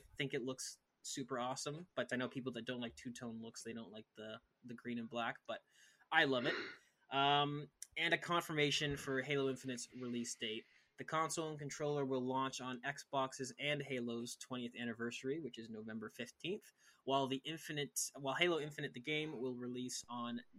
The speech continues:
December eighth. Um, does any, is there anything here that I've just sped through?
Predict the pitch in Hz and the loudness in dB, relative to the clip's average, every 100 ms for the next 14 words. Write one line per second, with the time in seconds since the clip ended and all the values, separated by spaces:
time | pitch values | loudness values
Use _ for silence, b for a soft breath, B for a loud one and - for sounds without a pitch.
0 | 143 330 - - 160 156 160 - - 135 | -14 -8 -4 -2 0 0 -2 -2 -2 -2
1 | 135 b b b b b b b b b | -2 b b b b b b b b b
2 | _ 131 143 147 147 147 147 147 - _ | _ 0 2 4 4 2 -2 -6 -10 _
3 | _ - 147 131 - 180 196 190 175 151 | _ -10 -8 -6 -2 0 2 0 -2 -2
4 | 139 143 147 170 170 180 160 156 160 147 | 2 2 2 0 2 2 2 0 -2 2
5 | 147 139 131 131 131 123 - 135 123 127 | 4 4 2 0 -2 -6 -2 -2 -2 -2
6 | 131 127 127 127 | -2 -2 -2 -4